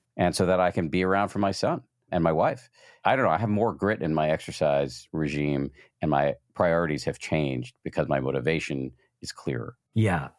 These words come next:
Speaker 2: I agree. I also think that for whatever reason, the fuel, the ego fuel, doesn't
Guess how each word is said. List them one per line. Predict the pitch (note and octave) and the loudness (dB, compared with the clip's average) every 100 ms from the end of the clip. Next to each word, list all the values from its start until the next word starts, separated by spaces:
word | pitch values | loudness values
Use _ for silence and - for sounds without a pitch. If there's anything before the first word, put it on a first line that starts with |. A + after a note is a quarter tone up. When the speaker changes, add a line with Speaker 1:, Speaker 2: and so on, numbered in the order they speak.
| - - - | -20 -20 -4
Speaker 2:
I | A#2 | 0
agree. | A#2+ F2+ G#2 G2+ | 0 2 2 2
I | G2+ | 2
also | C3 C#3 G#2 | 2 0 -4
think | - G2+ F#2 - | -2 0 0 0
that | F#2+ E2 - | -2 -2 -4
for | - G#2 | 0 2
whatever | A2+ C3+ G2+ F#2 | 2 2 2 2
reason, | F#2 G#2+ F#2 E2 D#2+ E2 | 2 2 0 2 2 2
the | E2+ E2 D#2+ D#2+ - | 2 2 0 -2 -6
fuel, | - - - C3+ A2+ E2+ D#2+ | -12 -6 2 2 2 0 0
the | E2 F2+ - | 0 0 2
ego | B2 G#2+ F#2 E2+ | 2 2 0 0
fuel, | - - E2+ D#2+ D#2 D#2 A#2+ - | -2 0 2 2 0 -2 -6 -2
doesn't | G2+ F#2+ F2+ D#2+ | 0 2 2 0